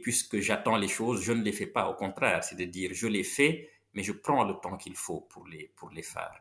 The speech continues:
Euh, et à l'inverse, euh, de mon père, je pense avoir hérité de beaucoup d'autres choses, une forme de, de détermination et d'une grande puissance de travail. Euh, non pas que je sois un stakhanoviste ou quelqu'un qui est complètement, euh,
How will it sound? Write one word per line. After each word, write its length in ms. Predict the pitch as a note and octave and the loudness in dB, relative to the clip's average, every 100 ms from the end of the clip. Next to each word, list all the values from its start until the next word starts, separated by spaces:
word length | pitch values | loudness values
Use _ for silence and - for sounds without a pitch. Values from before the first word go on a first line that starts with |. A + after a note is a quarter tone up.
| _ - - - - _ - | _ -20 -18 -18 -20 _ 0
Euh, 420 | G#2+ G#2+ G#2 G2+ - | 4 6 6 4 4
et 80 | G#2+ | 4
à 80 | |
l'inverse, 720 | G#2 F#2+ F2 G2+ C#3+ - - G2 | 6 4 2 0 2 4 4 4
euh, 480 | F#2 F2 E2+ E2+ | 2 2 2 0
de 140 | D#2+ F2+ | -2 -2
mon 220 | F2+ E2+ | -2 -4
père, 380 | - F#2+ G#2 G#2 | -4 0 0 0
je 80 | F#2 | -4
pense 300 | F#2 F2 F2 | -8 -6 -4
avoir 260 | F2 E2+ | -2 -2
hérité 440 | E2 F#2 F#2 - F#2+ | -2 -4 -6 -6 -6
de 80 | |
beaucoup 280 | F2 F2+ - | -6 -10 -10
d'autres 220 | F2+ E2+ | -8 -6
choses, 480 | - E2 F2+ G#2 G2+ | -6 -4 0 0 -2
une 100 | F2+ | -4
forme 380 | - F2+ F#2 F2 | -4 -2 -2 -4
de, 240 | E2+ D#2+ - _ _ _ _ _ _ | -6 -8 -10 _ _ _ _ _ _
de 140 | G#2+ F#2 | -10 -4
détermination 1080 | E2+ D#2+ F#2+ F#2+ G2 F2+ - F#2+ G2 G#2+ G#2+ | -2 0 0 0 2 2 2 2 0 0 -2
et 60 | |
d'une 200 | F#2 F2+ | -6 -4
grande 320 | F#2 C#3 B2+ | 4 4 4
puissance 640 | - G#2+ - F#2+ F#2 - - | 0 2 2 2 0 -2 0
de 420 | F#2 F2 E2 - _ | 0 0 0 -4 _
travail. 640 | F#2+ G2 F#2+ G#2+ F#2 E2 - - - - _ _ F#2 | -4 -2 4 6 6 2 -4 -16 -20 -20 _ _ -2
Euh, 580 | F2+ E2+ E2 E2+ E2 E2+ - - | 0 2 2 2 0 -2 -10 -8
non 160 | G2+ G2 | -4 0
pas 160 | G#2+ | 2
que 80 | G#2 | 2
je 160 | A#2+ G#2 | 2 2
sois 220 | A#2 G#2+ | 4 4
un 180 | G2 F#2 | 4 2
stakhanoviste 680 | - F#2+ G2+ F#2+ F#2+ G#2+ | 0 0 0 0 0 -2
ou 40 | G#2+ | -2
quelqu'un 400 | G2 F2+ G2+ G2+ | -4 -2 0 0
qui 120 | - | -2
est 60 | F2 | -4
complètement, 680 | A2+ G#2 G#2+ G#2+ G#2 G#2 | -2 -2 -2 0 2 4
euh, 120 | F#2 | 2